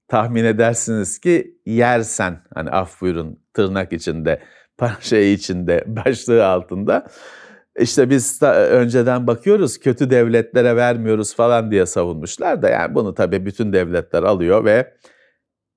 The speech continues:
sevmedikleri herkesi takip etmekte, okumakta kullanıyor. Neyse, bundan sonra yapmayacaklarmış.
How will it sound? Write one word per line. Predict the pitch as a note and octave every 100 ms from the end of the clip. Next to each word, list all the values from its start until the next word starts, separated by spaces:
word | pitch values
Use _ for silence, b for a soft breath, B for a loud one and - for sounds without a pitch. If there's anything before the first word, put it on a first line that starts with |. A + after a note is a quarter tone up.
| _ _
sevmedikleri | - - C#3 A#2 G#2 D#2+ - G#2 C3+
herkesi | G#2+ F2+ E2+ C#3+
takip | C#3+ B2+ A#2+ A2+
etmekte, | E2+ - D#2 - D#3+
okumakta | C3 C3+ A#2+ - A#2
kullanıyor. | A2 F2+ D#2 D2 C#2+ - _ _
Neyse, | E3 D#3+ - - b b D#3
bundan | E3 D#3+ C3
sonra | - A2 F#2 G2+ - _ _ _ _ _ -
yapmayacaklarmış. | D3 C3 A#2+ G2 F#2 - F#2+ F#2 D#3+ - -